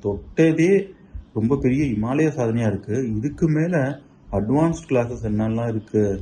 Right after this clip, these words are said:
அப்படிங்கிற பார்க்கணும், நம்ம இன்னும் கொஞ்சம் இந்த சப்ஜெக்டுக்குள்ளார நல்லா டீப்பா போகணும் அப்படிங்கிற ஆர்வத்தை எனக்குள்ளார தூண்டி இருக்கு. So,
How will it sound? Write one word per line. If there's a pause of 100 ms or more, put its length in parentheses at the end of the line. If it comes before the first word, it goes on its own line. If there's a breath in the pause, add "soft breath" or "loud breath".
அப்படிங்கிற
பார்க்கணும், (180)
நம்ம
இன்னும்
கொஞ்சம்
இந்த
சப்ஜெக்டுக்குள்ளார
நல்லா (420 loud breath)
டீப்பா
போகணும் (320)
அப்படிங்கிற
ஆர்வத்தை
எனக்குள்ளார
தூண்டி
இருக்கு. (1000)
So,